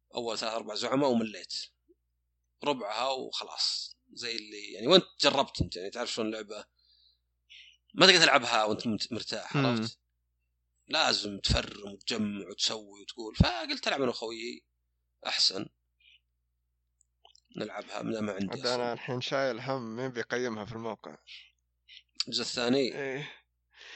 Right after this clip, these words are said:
Speaker 1: إيه، هذه مشكلة.
Speaker 2: شوف، أنا ما
Speaker 1: مشعل.
Speaker 2: أوكي، ممكن، بس ما، هو ما له بالألعاب دارك Souls ولا؟
Speaker 1: لا، أنا أطنز عشان يوم يقول وقف عند، آه،
Speaker 2: آه، عند
Speaker 1: اسمه
Speaker 2: تشين
Speaker 1: تشين
Speaker 2: دوغر.
Speaker 1: دوغر.
Speaker 2: آه.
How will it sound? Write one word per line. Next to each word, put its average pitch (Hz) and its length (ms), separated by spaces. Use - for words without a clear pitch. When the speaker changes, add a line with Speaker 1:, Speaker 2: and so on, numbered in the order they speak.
Speaker 1:
إيه، 147 200
هذه 151 100
مشكلة. - 200
Speaker 2:
شوف، 269 280
أنا 269 160
ما 226 200
Speaker 1:
مشعل. 117 380
Speaker 2:
أوكي، 220 340
ممكن، 226 380
بس - 160
ما، 277 120
هو 185 160
ما 311 100
له 247 120
بالألعاب 147 340
دارك 143 180
Souls 123 320
ولا؟ 147 240
Speaker 1:
لا، 156 100
أنا 139 80
أطنز 123 400
عشان 110 180
يوم 110 200
يقول 107 360
وقف 107 440
عند، 101 300
آه، 104 300
Speaker 2:
آه، 107 640
عند 165 80
Speaker 1:
اسمه - 120
Speaker 2:
تشين 156 140
Speaker 1:
تشين 147 140
Speaker 2:
دوغر. 151 120
Speaker 1:
دوغر. 135 160
Speaker 2:
آه. 175 500